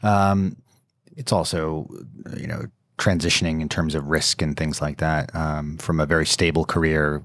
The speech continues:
I'm tenure obviously, to a much more risky endeavor. Um, I think those things were in my mind, but the, the biggest thing I had to eventually discover for myself, I,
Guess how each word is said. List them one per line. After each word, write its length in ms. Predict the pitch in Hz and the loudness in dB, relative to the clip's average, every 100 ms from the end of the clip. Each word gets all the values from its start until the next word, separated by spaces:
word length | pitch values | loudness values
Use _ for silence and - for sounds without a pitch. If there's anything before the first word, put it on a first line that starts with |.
| 71 | -8
I'm 300 | 76 71 76 - | -8 -10 -10 -8
tenure 340 | - 78 73 | -6 -2 0
obviously, 500 | 76 78 73 78 71 | -2 -2 -4 -4 -6
to 320 | 65 - 73 | -6 -4 -4
a 220 | 71 71 76 - - | -4 -6 -10 -14 -14
much 520 | 73 78 80 - - | -8 0 0 0 -4
more 180 | 85 78 | 0 4
risky 360 | 90 - 85 | 4 4 2
endeavor. 380 | 80 78 76 80 - - - - - - _ | 2 2 2 0 -4 -12 -12 -12 -14 -20 _
Um, 380 | 98 104 101 92 _ _ _ _ _ - | -4 -2 -4 -6 _ _ _ _ _ -2
I 80 | |
think 220 | 120 214 123 | 4 4 6
those 300 | 135 147 - | 6 6 6
things 260 | 147 123 | 4 4
were 140 | 110 110 | 4 2
in 140 | 113 | 4
my 160 | 110 104 | 4 4
mind, 400 | 101 104 95 90 | 4 4 2 -2
but 160 | 95 | -4
the, 120 | 104 85 - | -4 -6 -6
the 100 | 110 | -4
biggest 400 | 87 135 160 147 | 2 4 4 4
thing 160 | 147 117 | 2 2
I 160 | 98 | 2
had 280 | 92 110 107 | 0 0 -2
to 320 | - 104 92 - | -2 -2 -2 -4
eventually 580 | 98 90 120 131 117 101 | -4 0 2 2 0 -2
discover 420 | 80 - 73 69 | -4 -6 -6 -6
for 140 | - | -6
myself, 640 | 92 80 - 67 67 - - | -4 -4 -2 -4 -4 -10 -12
I, 180 | 80 | -10